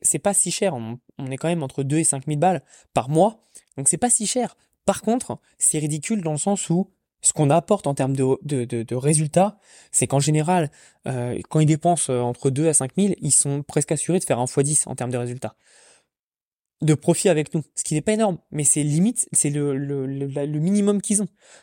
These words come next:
Forcément, bah forcément, quand, quand il y a des niveaux comme ça, derrière, c'est un no-brainer, quoi. C'est un no-brainer et donc, euh, donc ça va plutôt vite. Donc ça, c'est intéressant. Et en termes d'agence aussi, ça c'est plus de mon côté seul, c'est pas avec mon média buyer, mais c'est plus seul.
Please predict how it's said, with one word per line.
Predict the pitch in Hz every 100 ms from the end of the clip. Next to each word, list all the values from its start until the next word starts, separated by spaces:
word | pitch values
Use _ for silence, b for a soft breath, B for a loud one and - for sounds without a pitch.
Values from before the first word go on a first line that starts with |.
| _
Forcément, | - 208 - 208 220 262 - _ _ _ _ _ _ _
bah | - -
forcément, | 202 - 185 202 180
quand, | 151 151
quand | - 147
il |
y | 139
a |
des | 139
niveaux | 143 151
comme | 165 151
ça, | 135 180 202 b b b b _
derrière, | 143 139 143 180 185
c'est | -
un |
no-brainer, | 131 135 151 170 160
quoi. | - 110 B B B
C'est | - 139
un |
no-brainer | 143 139 143 147 180 165
et |
donc, | 135 127 -
euh, | 120 107
donc | 127
ça | 147
va | 139
plutôt | 143 151 135
vite. | 143 - - B B B
Donc | 143
ça, | 165
c'est | 160
intéressant. | 170 147 135 - 262 B B -
Et | - 151 - _
en | - 160
termes | 220 202
d'agence | 165 160 165
aussi, | 151 - 233
ça | -
c'est | 151
plus | 135 190
de | 151
mon | 151 147
côté | 156 147 147
seul, | - 190
c'est | 240
pas | -
avec | 147
mon | 151
média | 147 135
buyer, | 135 202
mais | 160
c'est | 143
plus | 156
seul. | 143 - 202